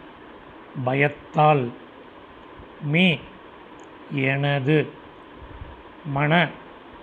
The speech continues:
மனம். பிரவ்யதிதம் ச, நடுங்குகிறது. தத் ரூபம் ஏவ,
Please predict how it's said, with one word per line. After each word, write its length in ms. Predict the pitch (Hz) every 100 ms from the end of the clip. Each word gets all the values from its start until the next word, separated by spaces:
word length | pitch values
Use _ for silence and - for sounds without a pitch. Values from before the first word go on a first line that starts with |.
| 135
மனம். 680 | 123 127 139 151 151 147 127 98 - - - - - - - - - - - - - -
பிரவ்யதிதம் 960 | 160 202 247 190 175 - 160 147 185 175 - - - -
ச, 160 | 160 160 - - - - - - - - 131
நடுங்குகிறது. 1400 | 139 156 240 269 320 160 160 139 139 156 156 143 123 110 - - - - - - - - - - - -
தத் 200 | 208 - - -
ரூபம் 760 | 165 170 160 - 208 269 269
ஏவ, 580 | 160 151 151 151 143 165